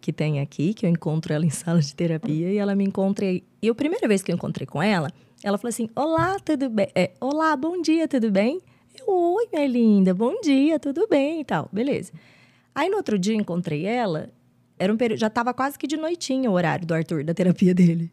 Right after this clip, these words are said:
E ela, "Olá, bom dia, tudo bem?"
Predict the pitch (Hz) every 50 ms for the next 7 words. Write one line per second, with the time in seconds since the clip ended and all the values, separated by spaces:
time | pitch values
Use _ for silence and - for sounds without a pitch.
0 | _ _ _ _ _ 226 220 220 214 220 220 220 _ _ _ _ _ _ _ -
1 | - 330 370 381 359 349 359 381 392 - _ _ - 285 277 302 349 370 302 311
2 | 330 392 370 - 285 233 220 214 185 202 220 240 302 415 427